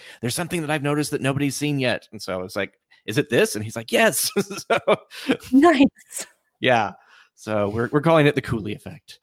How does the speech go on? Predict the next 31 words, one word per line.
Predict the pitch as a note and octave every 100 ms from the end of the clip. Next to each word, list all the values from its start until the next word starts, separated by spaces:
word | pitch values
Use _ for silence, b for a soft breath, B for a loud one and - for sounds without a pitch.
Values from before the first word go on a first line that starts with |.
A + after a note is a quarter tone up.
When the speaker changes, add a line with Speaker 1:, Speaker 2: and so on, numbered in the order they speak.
| b b b b _ -
Speaker 1:
But, | A2+ F3+ -
uh, | A#2+ A2 G#2+
yeah, | A#2 G#3 C#4+ A2+
so | - D3+
that, | F3 A#3 - G#3
uh, | F#3+ C#3+ A2+ G#2+ G#2 G2 -
that | B2+ B2+ G#3+
was | F4+ G#3+ - _ _ A#2
a, | G2+ G2 _ _ _ _ C#3
the | D3
episode | G#3 F#3
was | B2 F#2+
great | G2 E2+ - -
this | F#2 -
week. | - -
I | F#2 G2
just, | G2
Speaker 2:
Yep. | - -
Speaker 1:
you | G#2+
know, | F2 E2+ -
it, | G#2+ - b b b b b _
it | C3 D#3+
was, | D#3 A#2 - - _ _ _ _ _ _ _ _ -
I | G#2+
think | - F#3 G3 -
with | B2 B2+ -
the | A2+ G#2 G#2+
not | A2+ C3 G#2+
having | C3 B2+ B2+ G#2+
just | G#2+ A2 -
the, | A2 G2+ F#2